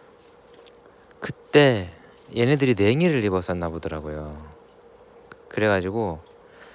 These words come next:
어, 그때 한번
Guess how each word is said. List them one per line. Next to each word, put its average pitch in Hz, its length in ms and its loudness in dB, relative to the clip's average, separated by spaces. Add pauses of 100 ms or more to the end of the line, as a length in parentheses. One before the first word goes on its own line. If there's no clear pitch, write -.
(500)
어, 92 960 2
그때 - 400 -4
한번 95 840 -4